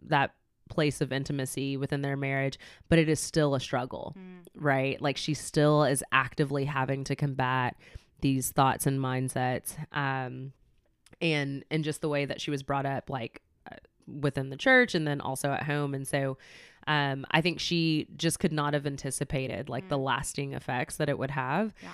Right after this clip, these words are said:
Speaker 1: And so, and I think it's wild, because as we're, like, sharing more, it's like, so many of these stories are similar. But again, like, that isolation piece that you talked about, Liv, like,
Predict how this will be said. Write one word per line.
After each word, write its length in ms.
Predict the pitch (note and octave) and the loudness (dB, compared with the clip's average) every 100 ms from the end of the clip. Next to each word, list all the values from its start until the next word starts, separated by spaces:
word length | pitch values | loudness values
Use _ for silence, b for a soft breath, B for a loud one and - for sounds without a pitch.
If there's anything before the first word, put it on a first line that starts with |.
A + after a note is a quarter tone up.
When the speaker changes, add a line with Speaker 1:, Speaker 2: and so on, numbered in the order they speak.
| F3+ B | -8 B
Speaker 1:
And 160 | E3+ | 2
so, 380 | E3 E3 D3+ C#3+ | 6 6 6 4
and 120 | - F#3 | 6 6
I 80 | |
think 160 | F3+ C4 | 6 4
it's 120 | - | 6
wild, 240 | F3+ E3 D3+ | 8 8 8
because 220 | D#3 - | 4 4
as 260 | C#3+ D#3 E3 | 6 6 6
we're, 160 | F3 | 4
like, 180 | E3 C3+ | 4 2
sharing 420 | - D#3 D3 C#3+ | 2 4 4 2
more, 520 | C3+ D3 D3 C#3+ C3+ - | -2 0 0 0 -2 -4
it's 160 | D3+ E3 | -4 0
like, 280 | D3+ - - | 0 -2 -10
so 280 | - - A3 | -8 -4 -2
many 220 | A3+ A3 G3 | 0 2 2
of 60 | |
these 140 | F3 D3 | 0 -2
stories 480 | - F3 G3+ F#3+ E3 | -2 0 2 4 4
are 160 | D3+ | 2
similar. 760 | - F3+ F#3 A3 G3 E3 C#3+ C3+ B B B B | 2 2 4 6 8 8 6 0 B B B B
But 120 | F#3 E3+ | 8 8
again, 480 | E3 F3+ F#3+ F#3+ | 6 8 10 8
like, 180 | F3 D#3+ | 6 4
that 180 | E3 - | 4 6
isolation 760 | D#3 D#3+ F3 D#3 D#3 - E3 D3+ | 6 6 6 6 4 4 0 0
piece 240 | D3 C#3+ | -2 -2
that 100 | - | -2
you 120 | C#3+ | -2
talked 260 | C#3 C#3 - | 0 -4 0
about, 220 | C#3+ - | 0 2
Liv, 280 | C#3+ C#3+ D3 | 2 0 0
like, 220 | C#3+ C#3 | 0 -2